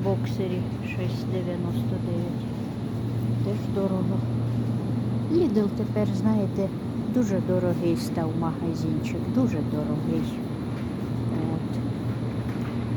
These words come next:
Па-, поэтому я тут дуже рідко що й купляю. Дуже рідко що й купую, бо мені не надо.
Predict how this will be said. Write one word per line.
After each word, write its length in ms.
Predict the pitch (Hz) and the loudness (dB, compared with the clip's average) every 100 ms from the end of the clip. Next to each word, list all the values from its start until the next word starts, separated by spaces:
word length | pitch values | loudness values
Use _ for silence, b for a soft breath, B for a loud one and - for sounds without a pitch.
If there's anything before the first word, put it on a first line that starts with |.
| 117 117 - - 156 | 0 0 0 0 0
Па-, 280 | 165 160 151 - - | 0 2 0 0 0
поэтому 640 | 180 196 202 185 185 175 | 2 2 2 2 2 2
я 60 | 175 | 2
тут 240 | 170 180 - - - - - - 190 | 0 -2 -2 -2 -2 -2 -2 -2 2
дуже 240 | 214 208 180 | 2 2 2
рідко 400 | 175 180 - 180 - | 2 2 0 0 0
що 80 | 180 | 0
й 200 | 170 196 | 0 0
купляю. 540 | 160 165 156 151 151 - - - - - - - - - - - - - - 117 - - - - - - - - - - - 117 113 - - - - - 120 117 - - - - - - 208 | 0 0 0 0 0 0 0 0 0 -2 -2 -2 -2 -2 -2 -2 -2 -2 -2 0 -2 -2 -2 -2 -2 0 0 0 -2 -2 -2 0 0 0 -2 -2 -2 -2 -2 -2 -2 -4 -4 -4 -2 0 2
Дуже 220 | 214 190 | 2 2
рідко 440 | 170 175 - - - | 2 0 -2 0 0
що 160 | - | 0
й 80 | 175 - | 0 0
купую, 500 | - - 156 156 151 147 - - - - - - - - - - | 0 0 2 2 4 2 0 0 0 0 0 -2 -2 -2 -2 0
бо 60 | 117 | 2
мені 340 | 165 165 190 | 2 4 4
не 160 | 196 170 | 4 2
надо. 420 | 143 135 120 117 | 2 2 2 4